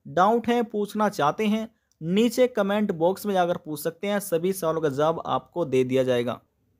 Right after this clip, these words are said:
यदि आपको हमारी दी हुई जानकारी पसंद आई तो वीडियो को ज़रूर लाइक कर दीजिएगा। आपके एक लाइक से हमें बहुत ज़्यादा मोटिवेट मिलता है। लास्ट में हम निवेदन यही करेंगे,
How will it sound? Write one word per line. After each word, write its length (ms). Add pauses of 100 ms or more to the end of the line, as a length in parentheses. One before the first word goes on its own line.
(120)
यदि 300
आपको 420
हमारी 200
दी 80
हुई 100
जानकारी 400
पसंद 380
आई 120
तो 140
वीडियो 460
को 140
ज़रूर 280
लाइक 220
कर 120
दीजिएगा। 440
आपके 360
एक 120
लाइक 260
से 200
हमें 320
बहुत 220
ज़्यादा 400
मोटिवेट 500
मिलता 280
है। 200 (460)
लास्ट 380
में 120
हम 160
निवेदन 360
यही 160
करेंगे, 320